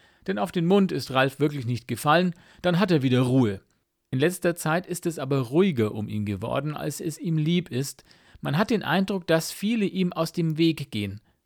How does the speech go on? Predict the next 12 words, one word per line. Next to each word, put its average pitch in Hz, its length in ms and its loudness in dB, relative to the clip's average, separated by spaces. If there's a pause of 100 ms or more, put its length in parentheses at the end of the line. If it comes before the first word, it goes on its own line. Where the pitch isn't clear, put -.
keine 139 140 2
Lust 185 320 4
mehr 131 180 0
haben, 151 220 4
mit 127 80 -2
ihm 139 140 -2
gemeinsam 127 580 2
an - 80 -4
einem 127 200 -2
Projekt 123 440 0
zu - 200 -4
arbeiten, 156 560 0